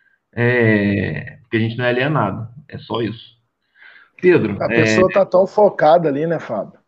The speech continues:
Speaker 2: Pedro, a pessoa fica tão, coloca ali aquele negócio de cavalo, que ele só olha pra uma visão.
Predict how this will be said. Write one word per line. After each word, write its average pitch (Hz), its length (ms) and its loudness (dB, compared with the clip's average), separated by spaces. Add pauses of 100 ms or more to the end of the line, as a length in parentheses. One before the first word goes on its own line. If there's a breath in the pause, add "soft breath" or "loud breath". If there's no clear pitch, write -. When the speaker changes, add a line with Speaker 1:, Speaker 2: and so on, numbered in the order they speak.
(140)
Speaker 2:
Pedro, 117 400 -6
a - 20 -16
pessoa 127 360 -2
fica - 200 0
tão, 156 560 2
coloca 131 400 0
ali 139 100 0
aquele 135 180 -4
negócio 131 300 0
de - 20 -20
cavalo, 127 500 2
que - 80 -8
ele 127 100 -8
só 131 140 -2
olha 156 260 4
pra 156 100 -6
uma 170 140 2
visão. 127 480 -6